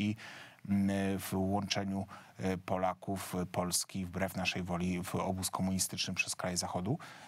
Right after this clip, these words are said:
To wszystko jest skutek drugiej wojny światowej. Skutek też tego, że Polska jako pierwszy kraj na świecie powiedziała nie totalitar-, totalitaryzmowi,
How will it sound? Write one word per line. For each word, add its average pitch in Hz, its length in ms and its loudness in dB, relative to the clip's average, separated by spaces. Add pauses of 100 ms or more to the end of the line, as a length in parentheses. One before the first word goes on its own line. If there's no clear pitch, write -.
(220)
To 135 140 2
wszystko 139 600 0
jest 113 240 2
skutek 117 280 -2
drugiej 113 160 2
wojny 110 160 0
światowej. - 240 -2
Skutek - 400 -2
też - 200 -2
tego, 98 540 0 (500)
że 95 180 0
Polska 107 840 0 (200)
jako 98 240 0
pierwszy - 440 2
kraj 104 260 -4
na 98 100 -2
świecie - 320 -2
powiedziała 92 540 2
nie 92 320 2 (500)
totalitar-, 98 580 0 (260)
totalitaryzmowi, 95 1120 0